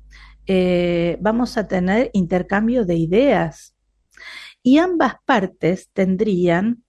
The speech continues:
digo tendrían, que estar de acuerdo en aceptar las ideas del otro, aun cuando estén muy distantes de las propias.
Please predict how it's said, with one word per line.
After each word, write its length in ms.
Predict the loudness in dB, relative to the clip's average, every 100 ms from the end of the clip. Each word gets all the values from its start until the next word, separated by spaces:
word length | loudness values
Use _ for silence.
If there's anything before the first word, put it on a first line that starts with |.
| _ _
digo 340 | -4 -2 -2
tendrían, 960 | -4 -8 -6 -2 0 0 0 0 -2 -6 -16 -20 -20 -8
que 100 | -4
estar 340 | -2 0 0 2
de 140 | 2
acuerdo 760 | 2 0 0 0 0 -2 -4 -4
en 200 | -2 -2
aceptar 840 | -2 -4 -8 -8 -2 0 0 -2 -8
las 300 | -6 -4 -6
ideas 500 | -6 -4 -2 -2 -4 -4
del 200 | -2 0
otro, 440 | -2 -4 -8 -10 -12 -18 -18 -8
aun 500 | -2 0 0 -2 -4
cuando 800 | 0 2 4 0 -2 -2 -2 -2 -6 _ _
estén 540 | -4 -2 0 0 0 -2
muy 500 | 2 4 2 0 -2
distantes 1000 | -4 -6 -2 0 0 0 0 -2 -2 -6
de 140 | -4
las 180 | -4 -6 -8
propias. 720 | -6 -6 -6 -10 -10 -16